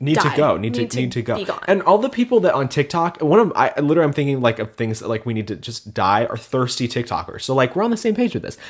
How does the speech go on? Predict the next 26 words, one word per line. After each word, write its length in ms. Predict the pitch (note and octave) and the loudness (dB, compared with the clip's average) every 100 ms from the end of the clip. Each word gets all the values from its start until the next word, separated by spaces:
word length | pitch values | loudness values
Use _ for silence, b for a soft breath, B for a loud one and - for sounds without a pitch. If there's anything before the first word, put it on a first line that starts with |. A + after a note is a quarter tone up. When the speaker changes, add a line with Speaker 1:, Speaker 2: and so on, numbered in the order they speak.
| B | B
Speaker 1:
Like, 160 | F#3+ F3 | 2 4
not 220 | A3+ D4+ | 2 2
TikTokers, 540 | A#3 - E3 D#3+ D3 | -2 0 -2 0 0
like, 160 | C3+ B2+ | -2 -2
that 100 | - | -2
actually 340 | F#2+ A2+ A#2+ G2+ | 0 -2 -2 -2
hustle. 380 | G#2 G2+ G3+ G3 | -2 0 0 0
I'm 100 | F3 | 2
talking 160 | C4 | 2
about, 160 | A3 C3+ | 2 4
like, 200 | A#2+ - B B B B | 2 0 B B B B
a 80 | C3+ | -2
TikToker 480 | A#2+ C#3+ C#3+ D#3+ D3+ | 0 -2 0 -2 0
of, 120 | D3 | 0
like, 120 | B2+ | 0
a 60 | A#2 | 0
guy 300 | G2 G#2 A2 | 2 4 4
or 120 | A2+ | 4
a 60 | A2+ | 0
girl, 240 | A2 G#2 | 0 0
and 120 | A2 F#3+ | 2 2
they 120 | B3 | 2
know 340 | B2 G#2 F#2+ F2+ | 2 4 2 0
that 140 | F#2+ | -4
they're 160 | G2+ E2 | -2 -2
hot. 320 | F#2+ - | -4 -8